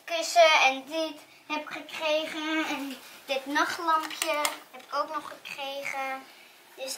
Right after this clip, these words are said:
eigenlijk ja. En hier heb ik nog leuke foto's. Eh, kan ik, eh, nog een beetje aan mama denken. En een eigen foto, eh, die keer ze bij een fotograaf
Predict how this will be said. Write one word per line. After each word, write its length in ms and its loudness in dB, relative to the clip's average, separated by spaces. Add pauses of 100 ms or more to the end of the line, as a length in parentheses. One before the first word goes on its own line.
eigenlijk 540 4
ja. 240 8 (1300)
En 220 -2
hier 160 8
heb 100 10
ik 60 -4
nog 200 -2
leuke 300 0
foto's. 960 6
Eh, 120 0 (760)
kan 160 -4 (180)
ik, 60 -10
eh, 120 -2
nog 220 -8
een 140 -8
beetje 240 -8
aan 120 -12
mama 280 -2
denken. 340 -2
En 140 2
een 160 -12
eigen 280 -4
foto, 640 -8 (100)
eh, 100 -2 (520)
die 260 -14
keer 340 -4
ze 180 -2
bij 200 0
een 100 -8
fotograaf 720 4